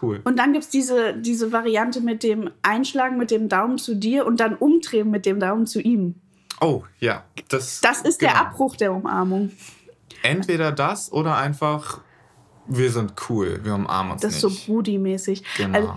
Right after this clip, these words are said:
Speaker 2: also wir halten fest, es gibt den normalen Handschlag, dann gibt es den Eincheck-Handschlag-Mischung,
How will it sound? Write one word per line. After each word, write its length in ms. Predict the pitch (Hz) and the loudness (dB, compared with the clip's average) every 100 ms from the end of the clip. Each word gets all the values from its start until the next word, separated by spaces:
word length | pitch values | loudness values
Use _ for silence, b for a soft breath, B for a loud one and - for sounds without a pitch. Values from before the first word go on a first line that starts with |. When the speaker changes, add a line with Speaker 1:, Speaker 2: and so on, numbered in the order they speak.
| - | -2
Speaker 2:
also 240 | 233 240 233 | -2 0 -2
wir 100 | 240 | 0
halten 240 | 233 233 | 0 0
fest, 220 | - 285 | -2 -4
es 140 | - - | -6 -6
gibt 240 | 247 - - - | -6 -6 -6 -2
den 100 | 240 | 0
normalen 380 | 233 226 254 240 | 2 0 0 -2
Handschlag, 400 | 262 - 285 277 | -2 0 -2 0
dann 160 | 247 | -2
gibt 180 | 254 247 | -2 -2
es 120 | 240 | -4
den 180 | - 220 - | -2 -2 0
Eincheck-Handschlag-Mischung, 1600 | 233 285 - 220 214 - 202 202 - 202 202 202 208 240 302 | 0 0 0 -4 -4 -4 -2 -2 -2 -4 -2 -4 -2 0 0